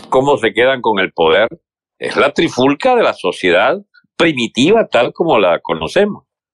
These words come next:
Una buena nueva, una evangelización sobre estas ideas, bueno, es un, es un ideal realmente hermoso, pero es una utopía completa lo que usted plantea. <laughs> Y se lo digo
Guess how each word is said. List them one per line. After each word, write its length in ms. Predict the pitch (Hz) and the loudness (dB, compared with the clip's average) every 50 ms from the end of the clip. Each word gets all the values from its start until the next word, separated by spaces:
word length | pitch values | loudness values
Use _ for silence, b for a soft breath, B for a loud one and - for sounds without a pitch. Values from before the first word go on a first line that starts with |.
| _ | _
Una 260 | _ 104 107 113 127 131 | _ -2 0 2 2 2
buena 320 | 135 143 143 143 143 139 | 2 2 0 0 -2 -2
nueva, 380 | 135 139 147 165 170 156 131 104 | 0 0 0 2 2 2 2 0
una 220 | 98 104 113 123 | 0 0 0 0
evangelización 1300 | 131 135 135 147 - - _ _ 135 131 117 107 - - - 104 92 - - 147 160 156 139 104 - - _ _ _ - _ _ _ - B B B B B B - - | 2 2 0 0 -2 -8 _ _ 0 0 0 -2 -4 -4 -2 -2 -2 -2 -2 0 0 0 0 -2 -8 -12 _ _ _ -20 _ _ _ -20 B B B B B B -18 -4
sobre 340 | - 107 101 98 101 107 | 0 2 2 4 2 2
estas 240 | 101 - - 127 127 | 0 0 -2 -2 0
ideas, 360 | 127 104 98 104 113 135 160 147 | 0 2 2 2 2 2 0 0
bueno, 300 | 120 107 131 175 139 - - - - | -2 -2 -4 -6 -10 -12 -14 -20 -20
es 200 | _ - 90 - - | _ -2 -2 -2 0
un, 440 | 104 117 117 123 127 131 - - - _ _ B B B B B B B | 0 0 2 2 2 2 0 -2 -4 _ _ B B B B B B B
es 180 | - - 98 - | -2 -2 0 2
un 120 | 135 156 | 2 2
ideal 420 | 175 180 160 131 123 127 139 170 180 170 151 - - _ _ | 4 2 2 2 2 2 0 0 0 -2 -2 -4 -10 _ _
realmente 520 | - 85 95 107 120 131 147 165 165 - | -2 0 0 0 0 0 -2 -2 0 -2
hermoso, 520 | 143 135 143 185 226 220 - - - - _ _ _ _ _ _ _ _ | -2 0 2 0 0 -2 -2 -6 -8 -8 _ _ _ _ _ _ _ _
pero 600 | - 95 95 90 90 87 80 76 73 62 - - _ _ _ _ _ _ _ _ | 0 0 2 4 4 2 2 2 0 -2 -6 -12 _ _ _ _ _ _ _ _
es 200 | - 92 - - | -4 -2 0 0
una 140 | 175 185 139 | 2 2 2
utopía 460 | 202 - - - - - 185 190 175 | 0 0 -4 -4 -2 0 0 0 0
completa 540 | - - 73 67 - 113 139 143 - - 69 | -2 -4 -8 -4 0 0 0 0 0 -2 -2
lo 160 | 69 71 67 | -2 -2 -4
que 80 | 71 73 | -6 -6
usted 180 | - - 73 | -4 -4 -2
plantea. 480 | - 78 76 69 65 73 65 64 - - _ _ _ _ _ _ _ _ | 0 -2 -2 -2 0 -2 -2 -2 -2 -6 _ _ _ _ _ _ _ _
<laughs> 560 | 190 156 - - _ - - - 208 - - _ _ - - _ _ _ _ - - - - - - - - - - - - _ _ _ _ _ _ _ - | 0 0 0 -2 _ -14 -4 -4 -2 -2 -4 _ _ -20 -20 _ _ _ _ -20 -12 -12 -12 -12 -12 -18 -20 -20 -20 -20 -20 _ _ _ _ _ _ _ -4
Y 100 | 104 101 | -2 -2
se 180 | 92 - - 104 | -2 0 0 0
lo 180 | 98 95 95 92 | 2 2 2 0
digo 560 | 95 101 - 143 175 202 202 202 196 175 | 2 0 2 2 2 2 2 2 2 0